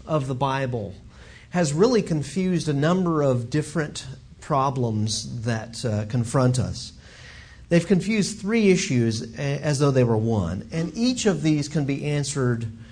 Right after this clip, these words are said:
with evidence. One issue is textual transmission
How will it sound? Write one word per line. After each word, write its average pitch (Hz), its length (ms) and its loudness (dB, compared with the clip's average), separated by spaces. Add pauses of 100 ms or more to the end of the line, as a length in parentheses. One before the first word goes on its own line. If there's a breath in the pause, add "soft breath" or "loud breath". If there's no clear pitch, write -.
(420 loud breath)
with 143 200 2
evidence. 113 680 0 (1000)
One 233 240 6
issue 208 320 4
is 143 140 2
textual 170 500 -2
transmission 127 840 0